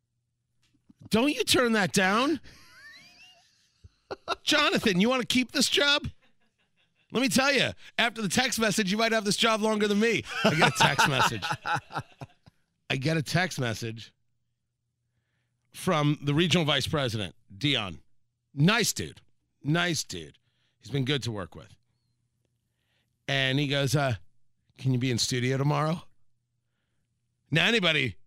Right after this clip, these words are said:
who is anybody knows that when, that when the regional vice president is like, "Hey, can you come in tomorrow?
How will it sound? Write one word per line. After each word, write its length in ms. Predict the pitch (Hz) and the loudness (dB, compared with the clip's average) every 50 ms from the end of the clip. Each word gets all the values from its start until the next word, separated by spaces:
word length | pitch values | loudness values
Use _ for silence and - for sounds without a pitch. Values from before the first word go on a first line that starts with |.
| _ _ _ _ | _ _ _ _
who 160 | - 185 196 | -2 0 2
is 100 | 180 143 | 2 2
anybody 360 | 170 185 202 202 165 160 151 | 2 2 2 2 2 2 2
knows 560 | 147 165 175 170 147 120 113 104 - - - - _ _ _ _ _ _ _ _ _ _ _ _ _ _ _ _ _ _ _ _ _ _ - 127 | 2 2 2 2 0 0 -2 -4 -6 -8 -16 -20 _ _ _ _ _ _ _ _ _ _ _ _ _ _ _ _ _ _ _ _ _ _ -4 0
that 160 | 165 175 175 | 2 2 4
when, 320 | 175 175 170 151 120 - - - _ _ - | 4 4 2 2 0 -2 -6 -12 _ _ -2
that 120 | 175 185 | -2 0
when 140 | 185 185 175 | 2 2 2
the 80 | 165 | 2
regional 260 | 185 220 226 185 208 185 | 2 2 4 2 2 2
vice 220 | 180 175 151 - | 2 0 0 0
president 500 | - 208 220 202 156 175 156 139 143 143 | 0 0 2 2 4 4 2 2 2 0
is 140 | 147 127 147 | -2 -2 0
like, 160 | 165 151 131 | 0 0 2
"Hey, 180 | 175 180 180 127 | 0 0 0 0
can 180 | - 151 151 | 0 0 0
you 80 | 139 123 | 0 0
come 220 | - 160 156 165 | 0 0 2 2
in 160 | 180 185 175 | 2 2 0
tomorrow? 480 | 151 - 151 143 131 123 117 113 110 107 | 0 0 0 -2 -2 -2 -2 -4 -6 -8